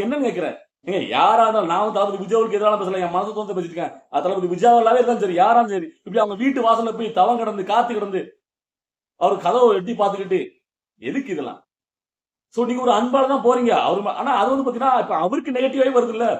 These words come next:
இப்ப மத்த அதாவது எங்க இருந்து பார்த்து அவர் வந்து விமர்சனம் பண்றதுன்னு காத்து கிடக்குறவங்க எல்லாம்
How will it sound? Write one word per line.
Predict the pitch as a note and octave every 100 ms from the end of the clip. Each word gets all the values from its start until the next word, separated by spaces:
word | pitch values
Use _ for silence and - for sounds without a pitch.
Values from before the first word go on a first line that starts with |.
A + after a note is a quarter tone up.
| - _ _
இப்ப | G3 G#3
மத்த | G3+ - A3+ G#3
அதாவது | G3+ A3 G#3
எங்க | G#3+
இருந்து | A3+ A3+
பார்த்து | A3 G#3 G#3
அவர் | G#3+
வந்து | G#3+ G3+
விமர்சனம் | A#3 A#3 G#3+
பண்றதுன்னு | G#3 A3 G3
காத்து | G#3 A3+
கிடக்குறவங்க | A3 G3+ F#3+
எல்லாம் | G#3 A#3+